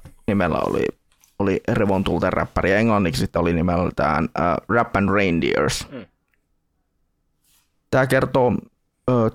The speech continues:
Speaker 1: Talentissa, Talent Suomessa oliko se nyt kaksituhatta kaksikymmentäyksi, tota, ö, esiintyneestä, esiintyneestä tota, ö, Utsjoella, ö,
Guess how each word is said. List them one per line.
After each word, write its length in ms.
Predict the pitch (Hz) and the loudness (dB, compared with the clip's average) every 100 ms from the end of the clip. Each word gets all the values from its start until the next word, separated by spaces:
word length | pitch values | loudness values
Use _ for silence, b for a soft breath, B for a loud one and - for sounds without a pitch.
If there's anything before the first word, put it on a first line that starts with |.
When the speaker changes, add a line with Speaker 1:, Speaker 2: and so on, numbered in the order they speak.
| - | 0
Speaker 1:
Talentissa, 920 | 151 147 135 117 107 - - 95 92 - _ _ _ _ _ _ | 2 2 2 2 0 -2 0 0 0 -4 _ _ _ _ _ _
Talent 360 | - 123 123 113 | 0 2 2 0
Suomessa 440 | 123 123 110 - | 0 2 0 0
oliko 140 | 95 107 | -2 0
se 60 | |
nyt 120 | 101 - | -2 -2
kaksituhatta 680 | 101 - - - 98 - 98 | -2 -2 -6 -4 -4 -2 -2
kaksikymmentäyksi, 1000 | 98 - - - - 143 - - - - - _ _ _ _ _ - | -2 -4 -6 -6 -2 -4 -4 -8 -8 -8 -12 _ _ _ _ _ -4
tota, 520 | 95 - 90 87 80 - _ _ _ _ _ 87 | -4 0 0 2 0 -4 _ _ _ _ _ -2
ö, 40 | 85 78 62 53 - - - _ _ _ _ 113 | 2 2 2 0 0 -2 -4 _ _ _ _ -2
esiintyneestä, 1040 | 120 113 101 101 95 87 85 - 90 78 b b _ _ _ - | 0 0 2 0 0 0 -2 -2 -2 -2 b b _ _ _ 0
esiintyneestä 560 | 127 101 98 95 - 95 | 2 2 2 0 -2 -2
tota, 580 | 95 - 92 92 90 85 - _ _ _ | -4 -2 0 0 0 0 -4 _ _ _
ö, 40 | 85 78 69 - - - - _ _ _ _ | -2 0 0 0 -2 -4 -10 _ _ _ _
Utsjoella, 880 | 143 131 120 107 90 85 80 73 - _ _ _ _ _ _ | -4 -2 0 2 2 2 2 -2 -4 _ _ _ _ _ _
ö, 60 | _ | _